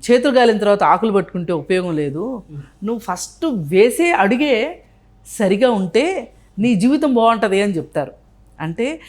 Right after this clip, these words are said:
Speaker 1: మనం ఒక నిర్ణయం తీసుకుంటాం చూసారా,
Speaker 2: ఉమ్.
Speaker 1: ఒక నిర్ణయం,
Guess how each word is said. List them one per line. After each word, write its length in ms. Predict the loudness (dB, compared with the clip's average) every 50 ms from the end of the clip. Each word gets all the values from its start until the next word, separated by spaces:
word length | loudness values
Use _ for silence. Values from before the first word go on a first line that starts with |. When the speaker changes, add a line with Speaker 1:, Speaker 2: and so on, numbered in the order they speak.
| -20 -20 _ _ -8
Speaker 1:
మనం 160 | -6 -4 -4
ఒక 160 | -4 -4 -4
నిర్ణయం 540 | -4 -2 -4 -4 -4 -2 0 0 0 0 0
తీసుకుంటాం 600 | 0 0 -2 -2 -2 -4 -6 -6 -4 -6 -6 -6 -8
చూసారా, 460 | -12 -8 -6 -6 -6 -6 -6 -8 -6 -4
Speaker 2:
ఉమ్. 200 | -2 -2 -2 -2 -6 -12 _ _ _ -8
Speaker 1:
ఒక 160 | -4 -2 -2
నిర్ణయం, 640 | -2 0 0 0 2 2 2 2 2 0 -2 -4